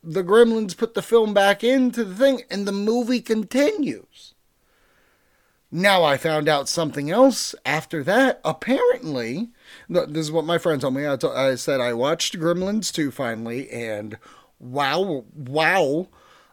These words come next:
Um, and he said, "Uh, did you get the Hulk Hogan, uh, part in the middle, or did you get the John Wayne?"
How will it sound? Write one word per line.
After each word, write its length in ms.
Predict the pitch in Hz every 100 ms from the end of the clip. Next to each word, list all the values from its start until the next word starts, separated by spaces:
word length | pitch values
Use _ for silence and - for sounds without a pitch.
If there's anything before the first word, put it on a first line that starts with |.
| _ -
Um, 560 | 170 156 143 131 127 _ _ _ _ 180
and 120 | 165
he 120 | 240
said, 340 | 233 233 175 -
"Uh, 240 | 202 -
did 240 | 190 175 151
you 80 |
get 180 | 156 180
the 120 | 165
Hulk 320 | 151 190 180 170
Hogan, 640 | 202 214 190 165 151 147 _ _ -
uh, 440 | 156 151 147 143 139 _ _ _ _ _ _ _
part 240 | 185 170
in 140 | 156 147
the 60 |
middle, 320 | 143 143 143
or 180 | 147 160
did 180 | 143 127
you 60 | 131
get 200 | 143 -
the 60 |
John 380 | - 135 120 113
Wayne?" 320 | 135 87 78